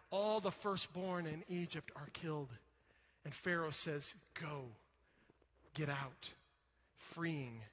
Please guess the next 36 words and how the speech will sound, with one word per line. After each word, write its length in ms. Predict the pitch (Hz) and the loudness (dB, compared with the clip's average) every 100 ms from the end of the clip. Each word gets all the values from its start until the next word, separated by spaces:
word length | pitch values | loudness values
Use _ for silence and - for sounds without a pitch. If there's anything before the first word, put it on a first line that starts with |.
| - | -8
God's 440 | 135 131 131 - - - | -2 -2 -2 -4 -8 -12
people. 320 | - 143 - 107 - _ _ _ _ _ _ _ _ _ | -8 -8 -8 -16 -18 _ _ _ _ _ _ _ _ _
Now, 160 | 151 143 | -6 -4
what 180 | 165 214 | 0 2
a 120 | 156 - | 0 -2
picture 480 | - 226 - 160 117 - _ _ _ _ _ - | -2 0 0 -2 -6 -14 _ _ _ _ _ -6
of 160 | 151 143 | -4 0
Easter 380 | 190 185 - 143 | 0 0 0 -4
for 200 | - 135 | -8 -6
us. 440 | 160 104 - - - - - _ _ _ _ _ - | -6 -4 -4 -6 -8 -18 -20 _ _ _ _ _ 0
What 160 | 196 | 4
a 40 | 220 | 4
tie-in 720 | - - 226 247 247 196 160 139 - - - | 2 2 6 6 6 6 4 0 -8 -12 -6
to 120 | 196 | -4
Easter 560 | - 226 226 - 165 135 - - - | 0 0 2 0 -2 -6 -10 -20 -6
for 220 | 175 - | -6 0
us. 520 | 185 151 - - - - - _ _ _ _ _ _ _ _ - | 0 0 0 0 -4 -8 -20 _ _ _ _ _ _ _ _ 4
But 140 | 196 | 6
if 120 | 196 | 6
we 160 | 220 214 | 4 6
were 80 | 202 | 6
to 100 | 226 | 6
ask 360 | 233 277 - | 8 8 8
the 80 | 233 | 2
question, 460 | - 233 214 220 190 | 4 6 6 4 2
"Terry, 320 | 214 226 214 | 4 8 8
when 460 | 196 208 262 262 247 | 6 2 6 6 6
is 400 | 226 233 226 - | 4 4 4 0
Easter? 600 | - 254 240 - 190 165 - - | -2 2 2 2 2 0 -4 -2
Did 120 | 196 | 4
Easter 360 | 214 277 - 240 | 6 4 6 4
occur 340 | 220 - 247 | 4 8 8
then?" 220 | 226 233 196 | 8 6 4
No, 80 | |
no, 120 | 202 202 | 2 0
no. 280 | 190 156 | 0 -4